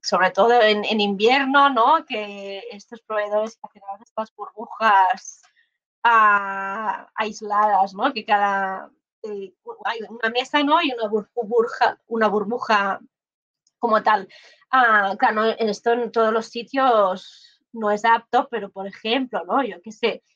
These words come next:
ah, si tienes una terraza <clears throat> y tienes una parte de, de playa y tal, pues, ¿por qué no crear una burbuja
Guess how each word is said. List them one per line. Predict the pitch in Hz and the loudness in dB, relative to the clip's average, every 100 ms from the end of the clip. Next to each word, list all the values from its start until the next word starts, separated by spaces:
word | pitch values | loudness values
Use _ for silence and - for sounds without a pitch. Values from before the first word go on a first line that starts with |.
| _ _ _ | _ _ _
ah, | 240 240 220 214 208 202 202 196 196 196 196 | 2 4 6 6 6 4 4 4 4 2 2
si | 226 | -4
tienes | 226 214 208 | -6 -6 -4
una | 226 | -8
terraza | 226 226 233 285 277 226 226 - _ | -8 -2 0 0 0 2 2 0 _
<clears throat> | 247 269 | -6 -6
y | |
tienes | 240 226 | -2 -2
una | 220 226 | -2 0
parte | 226 220 | -2 -2
de, | 202 196 | -6 -8
de | - - | -12 -18
playa | - 226 285 269 214 | 0 2 2 0 -4
y | 190 | -4
tal, | 185 208 269 | 0 0 0
pues, | 220 | -10
¿por | _ 208 | _ -20
qué | 208 | -12
no | 208 226 | -10 -10
crear | 233 202 208 | -10 -12 -12
una | 220 208 196 208 | -10 -4 -4 -4
burbuja | 185 185 202 240 - 247 254 | -8 -8 -4 -4 0 2 2